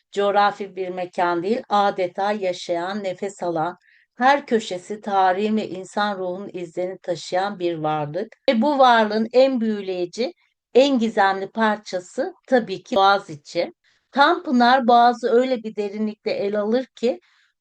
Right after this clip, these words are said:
onu zevkimizin, duygumuzun büyük düğümlerinden biri olarak tanımlar. Öyle ki der yazar, onun bizde külçelenmiş manasını çözdüğümüz zaman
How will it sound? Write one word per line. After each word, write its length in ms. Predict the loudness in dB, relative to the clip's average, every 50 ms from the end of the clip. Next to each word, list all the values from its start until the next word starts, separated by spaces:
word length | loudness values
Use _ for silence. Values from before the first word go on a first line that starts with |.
| _ _
onu 300 | 2 4 4 4 2 0
zevkimizin, 1000 | -2 -2 -2 -2 -2 -2 -4 _ -10 -8 -8 -6 -8 -8 -8 -8 -8 -8 -8 -10
duygumuzun 840 | -8 -8 -8 -8 -10 -10 -12 -10 -10 -12 -12 -10 -10 -10 -8 -10 -8 -8
büyük 320 | -6 -6 -6 -8 -10 -10
düğümlerinden 800 | -8 -8 -8 -8 -10 -8 -8 -8 -6 -4 -2 -2 -2 -2 -2 -4
biri 160 | -6 -6 -4
olarak 540 | -4 -2 -2 -2 -2 -4 -4 -6 -8 -12 _
tanımlar. 640 | -14 -12 -10 -8 -8 -8 -8 -8 -6 -6 -8 -8 -10 _ _
Öyle 360 | 2 4 4 2 -2 -6 -8
ki 360 | -10 -10 -10 -8 -8 -8 -4 -2
der 240 | 0 0 0 0
yazar, 540 | -2 -4 -4 -6 -6 -6 -4 -2 -2 -2 -4 -6 _ _
onun 460 | -2 -2 -2 -2 -2 -6 -6 -8 -12 _ -12
bizde 480 | -10 -10 -10 -10 -10 -8 -8 -8 -8
külçelenmiş 880 | -10 -10 -12 -12 -10 -6 -4 -2 0 0 0 0 -2 -4 -6 -10 -12 -10
manasını 760 | -8 -6 -6 -6 -6 -6 -6 -6 -6 -8 -10 -14 -20 -20 -18
çözdüğümüz 640 | _ -12 -10 -10 -12 -12 _ -10 -8 -8 -8 -10 -10
zaman 420 | _ -10 -8 -8 -8 -10 -10 -12